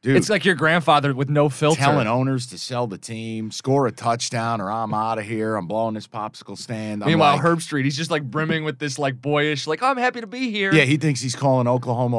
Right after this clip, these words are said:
Speaker 1: Ohio State, and he's going, "What the hell is this football I'm watching?"
Speaker 2: <laughs>
Speaker 1: Um, all right, let's do Thursday night card. Let's give the people something.
Speaker 2: Arizona Cardinals, a team that we have stayed very far away from, favored by two and a half at home against the Saints.
Speaker 1: Can't do it.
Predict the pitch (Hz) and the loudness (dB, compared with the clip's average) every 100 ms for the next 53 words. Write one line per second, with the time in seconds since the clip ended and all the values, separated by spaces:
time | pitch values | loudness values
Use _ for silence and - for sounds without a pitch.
0 | 107 113 110 104 - 120 120 110 95 - | -2 -2 -2 -4 -4 -2 0 -2 -8 -8
1 | 101 101 113 104 110 98 123 123 87 82 | -6 -6 -6 -6 -6 -4 -6 -6 -8 -6
2 | 78 78 165 165 208 - 233 - 294 - | -6 -4 -4 -2 -2 -2 -4 -4 -10 -14
3 | - 123 123 123 120 123 127 117 120 123 | 0 4 6 6 4 2 2 2 -2 -2
4 | 143 127 143 123 135 127 127 135 131 131 | 0 2 2 2 0 2 0 2 2 2
5 | 110 - 110 110 113 101 - 104 98 - | 0 -2 -4 -2 -2 -2 -4 -6 -8 -6
6 | 165 185 208 175 202 202 - 196 185 170 | 0 2 4 4 4 4 4 4 4 4
7 | 143 147 139 196 190 156 175 170 151 - | 2 -2 0 2 2 4 4 4 4 2
8 | 170 143 160 180 190 190 185 185 180 170 | 0 2 4 4 4 6 6 6 4 2
9 | 170 139 117 - _ _ _ _ 214 220 | 2 0 0 -6 _ _ _ _ 4 6
10 | 180 151 90 - _ - 147 135 185 190 | 6 2 2 -8 _ 2 2 2 0 2
11 | 175 156 165 160 - 139 131 151 151 139 | 4 4 4 2 2 0 4 2 2 0
12 | 139 127 123 - 98 87 - 85 85 104 | -2 -2 -6 -4 -6 -8 -6 -6 -2 -2
13 | 101 | -4